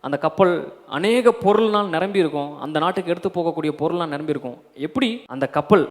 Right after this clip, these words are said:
நன்மையினால் நிரம்பி இருக்குதோ, அந்த கப்பல்ல எந்த குறைவுமே கிடையாது. நடுவழியில ஏதாச்சும் ப்ராப்ளம் ஆச்சுன்னா, அதை இறங்கி வேலை பார்க்கறதுக்கு வேலையாட்களும் இருக்கிறாங்க. எந்த குறைவுமே இல்லாமல் எல்லாவற்றினால்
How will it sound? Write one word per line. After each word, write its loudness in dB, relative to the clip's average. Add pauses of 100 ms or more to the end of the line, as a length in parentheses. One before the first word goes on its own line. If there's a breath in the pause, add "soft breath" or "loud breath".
(120)
நன்மையினால் -2
நிரம்பி 0
இருக்குதோ, -2 (340)
அந்த -6
கப்பல்ல 0
எந்த 2
குறைவுமே 6
கிடையாது. 2
நடுவழியில 2
ஏதாச்சும் 2
ப்ராப்ளம் 2
ஆச்சுன்னா, -4
அதை 0
இறங்கி 0
வேலை 2
பார்க்கறதுக்கு 0
வேலையாட்களும் 0
இருக்கிறாங்க. -6
எந்த 2
குறைவுமே 6
இல்லாமல் 2
எல்லாவற்றினால் 4